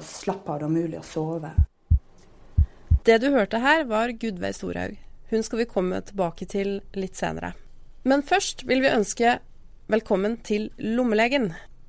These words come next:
Speaker 2: Vi er et nettsted som har eksistert i over tjue år, og legen hos oss har besvart over femti tusen spørsmål. Og med dette programmet så håper vi å fortsette å gjøre det.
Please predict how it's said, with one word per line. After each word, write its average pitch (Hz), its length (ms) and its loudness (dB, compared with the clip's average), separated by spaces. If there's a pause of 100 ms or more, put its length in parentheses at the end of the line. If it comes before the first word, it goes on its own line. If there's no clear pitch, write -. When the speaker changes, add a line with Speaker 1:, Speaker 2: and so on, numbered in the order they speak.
Speaker 2:
Vi 233 240 0
er 202 240 2
et 214 100 -4
nettsted 240 640 0 (160)
som 208 280 -4
har 196 120 0
eksistert 196 560 -4
i - 80 -8
over 175 240 -4
tjue 220 320 -4
år, 339 240 0 (720)
og 226 260 2
legen 185 380 4
hos 185 120 -6
oss 285 200 0 (100)
har 220 160 0
besvart 208 680 -2
over 190 420 0
femti 180 540 -2 (100)
tusen 165 400 -6
spørsmål. - 540 -8 (720)
Og 226 100 2
med 262 140 4
dette 254 180 0
programmet 240 560 0
så - 200 -2
håper 220 340 2
vi 131 100 2
å - 160 -4
fortsette - 640 -4
å 277 160 -2
gjøre 196 320 0
det. - 140 -8